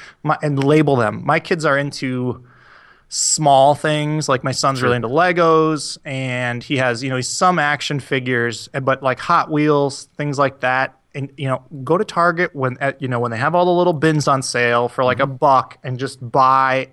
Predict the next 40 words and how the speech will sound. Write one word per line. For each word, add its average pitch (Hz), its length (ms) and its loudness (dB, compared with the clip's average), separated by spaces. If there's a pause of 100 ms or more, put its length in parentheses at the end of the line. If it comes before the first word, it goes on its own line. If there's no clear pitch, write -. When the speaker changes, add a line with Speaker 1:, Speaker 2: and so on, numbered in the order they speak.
Speaker 1:
a 123 420 -4 (760)
crap 135 320 -2
ton 107 240 -4
of 107 160 -10
them 107 240 -16 (220)
and 156 180 -4
then 160 120 0
label 147 320 0
'em. 117 120 -6
And 135 140 -6
so, 147 280 2 (300)
or 165 120 2
even, 175 280 2
like, 139 180 0
I 160 120 0
found, 147 420 0
uh, 135 240 4
when 131 140 -4
the 131 60 -6
kids 143 180 -2
are 139 60 0
too 139 140 -6
little, 143 200 2
if 123 60 -2
you 139 60 -4
take 139 180 -4
a - 40 -8
picture 147 320 0
and 135 80 0
you 123 60 0
put 135 300 -2
it 143 100 0
on 147 180 2
there 151 180 4
or 131 60 4
the 117 80 2
logo 135 400 2
of 143 100 -2
the 143 60 -4
thing, 156 320 -2